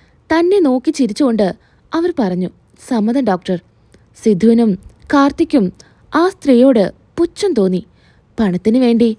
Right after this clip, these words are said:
എന്നാലും ആവശ്യം ഞങ്ങളുടേതാണ്. ഓക്കെ, "എങ്കിൽ നിളയോട് ശരത്തിനോടും സംസാരിച്ചിട്ട് പറഞ്ഞാ മതി." "അവർ സമ്മതിക്കും ഡോക്ടർ.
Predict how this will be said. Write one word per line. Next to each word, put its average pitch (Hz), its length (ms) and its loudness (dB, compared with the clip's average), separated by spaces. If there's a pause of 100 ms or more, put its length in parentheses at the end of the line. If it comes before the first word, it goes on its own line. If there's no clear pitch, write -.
എന്നാലും 208 520 0 (300)
ആവശ്യം 196 600 -4 (260)
ഞങ്ങളുടേതാണ്. 202 760 0 (640)
ഓക്കെ, 190 260 -2 (420)
"എങ്കിൽ 311 320 2
നിളയോട് 220 580 2 (340)
ശരത്തിനോടും 294 800 -2 (220)
സംസാരിച്ചിട്ട് 233 680 -4
പറഞ്ഞാ 220 300 -2
മതി." 220 280 -2 (720)
"അവർ 339 180 0
സമ്മതിക്കും 285 540 0
ഡോക്ടർ. 202 400 -2